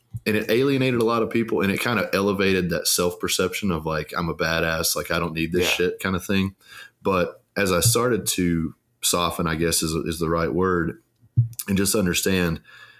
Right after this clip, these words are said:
Speaker 1: I'm more interested in helping this individual climb their mountain
Speaker 2: Mm-hmm.
Speaker 1: than climb the mountain.
Speaker 2: Yeah.
Speaker 1: And when that change happened for me as a coach, I started to feel a lot better about the work I was doing. I started to have better relationships with my clients because
Speaker 2: Yeah.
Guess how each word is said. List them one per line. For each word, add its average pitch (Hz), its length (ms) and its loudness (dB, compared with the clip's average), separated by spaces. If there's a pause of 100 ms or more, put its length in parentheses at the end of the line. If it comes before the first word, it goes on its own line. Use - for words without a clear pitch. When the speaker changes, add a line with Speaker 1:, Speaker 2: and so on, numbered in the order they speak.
(360)
Speaker 1:
I'm 110 140 0
more 131 220 2
interested 90 480 2
in 80 100 0
helping 85 440 0
this 90 180 2
individual 85 500 0
climb 80 380 -4
their 87 160 0
mountain 120 520 0
Speaker 2:
Mm-hmm. 92 280 2
Speaker 1:
than 85 160 0
climb 85 400 -2
the 90 100 2
mountain. 76 360 -4 (120)
Speaker 2:
Yeah. 95 120 -2 (200)
Speaker 1:
And 87 520 2
when 90 200 2
that 123 240 2
change 98 380 2
happened 87 320 0
for - 120 -4
me 90 200 2
as 82 100 0
a 76 80 -6
coach, - 460 -2 (360)
I - 60 -6
started 113 320 2
to 85 60 0
feel 98 180 0
a 87 80 4
lot 87 160 0
better 85 140 2
about 82 220 0
the 85 40 -6
work 82 240 0
I 82 60 0
was 78 140 -2
doing. 82 280 0
I 78 60 -6
started 87 240 0
to 82 60 0
have 82 100 0
better 82 160 2
relationships 80 580 -2
with - 80 -14
my 80 80 -8
clients 82 440 -4
because 85 420 -2
Speaker 2:
Yeah. - 60 -20